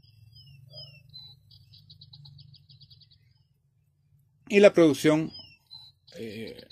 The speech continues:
ha variado, ha saltado entre fábricas, entre Israel y en los Estados Unidos. Tiene muy pocos años de, en materia de armas, muy pocos años de, de uso, porque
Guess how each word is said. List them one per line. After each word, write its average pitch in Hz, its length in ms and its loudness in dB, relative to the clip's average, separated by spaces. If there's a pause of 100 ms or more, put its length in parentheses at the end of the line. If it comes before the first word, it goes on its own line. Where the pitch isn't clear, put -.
(100)
ha 143 80 -4
variado, 135 840 4
ha 110 100 -2
saltado 123 400 4
entre 120 180 -2
fábricas, 131 640 0
entre 104 340 -4
Israel 127 540 2 (640)
y 135 160 0
en 131 100 4
los 123 140 0
Estados 104 500 -2
Unidos. - 460 -16 (1500)
Tiene 113 220 4
muy 120 160 4
pocos 135 400 -2
años 139 380 0
de, 98 500 -2 (460)
en 131 100 -2
materia 131 300 2
de 123 100 8
armas, 120 420 2
muy 117 140 -6
pocos 113 300 -4
años 113 340 0
de, 95 380 -8 (180)
de 104 160 4
uso, 139 380 0 (760)
porque 95 920 -4